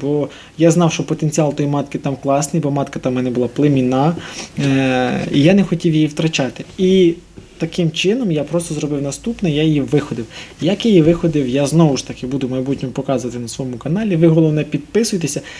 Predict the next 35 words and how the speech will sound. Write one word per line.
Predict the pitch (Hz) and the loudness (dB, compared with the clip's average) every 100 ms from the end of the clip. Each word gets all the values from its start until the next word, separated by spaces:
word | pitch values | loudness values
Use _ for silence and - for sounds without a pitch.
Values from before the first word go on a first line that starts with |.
| - - | -20 -6
Чим | 208 208 | 0 2
більше | 220 196 175 | 4 2 0
буде | 175 170 | 2 2
підписників, | 156 143 196 202 226 202 | 0 0 0 0 -2 -2
тим | 196 170 | 0 0
скоріше | - 170 185 190 | 4 4 4 2
я | 160 | 2
буду | 156 160 | 2 0
показувати | 160 151 143 151 147 | 0 0 0 0 -2
практичну | 143 135 131 - 135 | -4 -6 -6 -6 -8
частину. | 131 - 101 - - - - - - - | -10 -10 -12 -12 -16 -14 -14 -14 -14 -8
Е, | 135 135 139 135 135 - | -4 -4 -4 -4 -8 0
і, | 190 196 202 202 196 196 196 190 185 180 - _ _ - | 4 6 6 4 4 4 4 4 2 0 -8 _ _ -6
е, | 165 165 - | -4 -4 -4
і | 202 170 | -2 0
сім'я | - 196 175 202 254 | 0 2 4 2 2
мені | 214 190 | 2 2
принесла | 170 165 165 185 190 170 | 2 2 4 2 2 0
вже | 147 160 | 2 4
на, | 151 139 135 | 2 0 0
на | 147 | 2
даний | 135 156 139 | 2 2 0
момент | 131 127 151 180 170 | -2 -2 0 -2 -4
вже, | 135 143 147 135 113 117 151 - 143 | -4 -2 0 -2 -4 -10 -16 -14 -6
ну, | 147 117 123 117 | -6 -6 -10 -2
два | 147 160 | 2 4
відра | 147 131 127 | 2 0 -4
меду. | 120 - - - - - | -6 -8 -12 -16 -20 -8
Тобто, | - 131 - 120 113 | -6 -6 -6 -6 -8
а, | - - 123 123 | -8 -8 -6 -6
весною | 131 147 190 180 | -4 -2 4 4
там | 165 131 | 4 2
вийшло | 143 - 127 | 2 2 0
дві | 120 135 | 2 2
рамочки. | 113 113 110 - | 2 -4 -8 -12